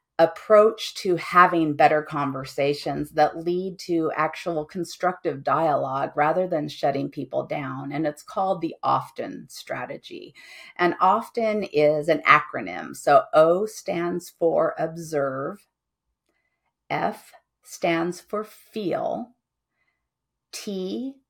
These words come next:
stands for think, E stands for empathize, and N stands for negotiate.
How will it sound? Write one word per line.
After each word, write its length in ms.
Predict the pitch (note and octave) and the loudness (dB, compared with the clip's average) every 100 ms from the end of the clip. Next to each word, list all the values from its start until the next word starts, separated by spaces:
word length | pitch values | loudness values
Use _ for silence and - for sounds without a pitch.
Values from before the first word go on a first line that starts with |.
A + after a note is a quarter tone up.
| _ _ | _ _
stands 640 | - - D#3 D#3 D#3+ D#3+ | -8 0 2 2 -2 -6
for 240 | - G3 G3+ | -10 -8 -8
think, 920 | - _ _ D#3+ C#3+ E3 - - - _ _ _ _ _ _ _ _ _ _ _ _ _ _ | -12 _ _ -4 -2 -4 -8 -20 -20 _ _ _ _ _ _ _ _ _ _ _ _ _ _
E 400 | F3 F3+ F#3+ A#3+ | -6 -4 -6 -8
stands 720 | B3+ - G3+ F#3+ G3 G3+ G3+ | -10 -8 -6 -4 -6 -8 -10
for 360 | _ E3+ D#3+ - _ _ | _ -4 -4 -8 _ _
empathize, 1040 | F#3+ F#3+ F3 D3+ - - - - A#3 - - _ _ _ _ _ _ _ _ | -4 -4 -6 -6 -8 -8 -10 -12 -12 -16 -20 _ _ _ _ _ _ _ _
and 240 | - D3+ - | -4 -4 -4
N 340 | D#3 D#3+ E3 E3+ | -2 0 0 -2
stands 500 | - - D#3+ D3+ D3+ | -6 -6 -4 -2 -6
for 640 | - D#3+ D3+ - D3 E3 - | -4 -2 0 0 -2 -6 -8
negotiate. 1040 | E3 D3+ D#3 C#3 C#3+ - - - - - | -4 -4 -6 -8 -8 -10 -14 -16 -18 -20